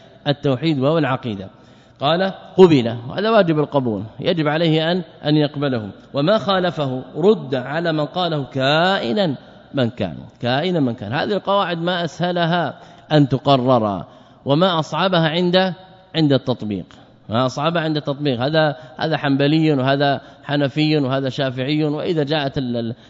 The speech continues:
حصحصة الحق حينئذ يبقى كل واحد ماذا؟ مع من يحب ومع من يعظم، ولا سيما إذا كان له معظم، تؤول النصوص وتحرى بماذا؟ بما يوافق ما من يتبعه. "فقد ارتقى"،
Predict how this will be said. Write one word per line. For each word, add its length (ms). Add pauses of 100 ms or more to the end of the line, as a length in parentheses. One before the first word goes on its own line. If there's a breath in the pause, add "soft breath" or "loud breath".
حصحصة 580
الحق 300
حينئذ 300
يبقى 500
كل 160
واحد 260
ماذا؟ 360 (300 loud breath)
مع 200
من 180
يحب 320
ومع 300
من 220 (280)
يعظم، 440 (200)
ولا 120
سيما 280
إذا 100
كان 200
له 120
معظم، 560 (440 loud breath)
تؤول 380
النصوص 420
وتحرى 520
بماذا؟ 400
بما 280
يوافق 420
ما 260 (500 loud breath)
من 180
يتبعه. 600 (600)
"فقد 300
ارتقى"، 640